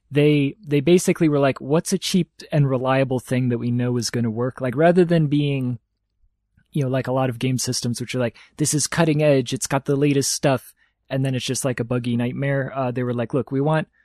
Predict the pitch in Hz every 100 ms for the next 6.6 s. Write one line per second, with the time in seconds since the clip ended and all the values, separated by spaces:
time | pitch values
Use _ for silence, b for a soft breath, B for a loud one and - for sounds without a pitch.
0 | _ - 123 127 123 165 170 160 - 131
1 | 127 123 113 113 120 120 117 143 - _
2 | _ 147 139 143 - 139 127 - - 123
3 | 117 113 113 104 _ _ _ _ 123 120
4 | 117 127 123 135 135 131 - 127 - 127
5 | 123 - 120 117 113 110 110 107 - 107
6 | 104 107 110 - -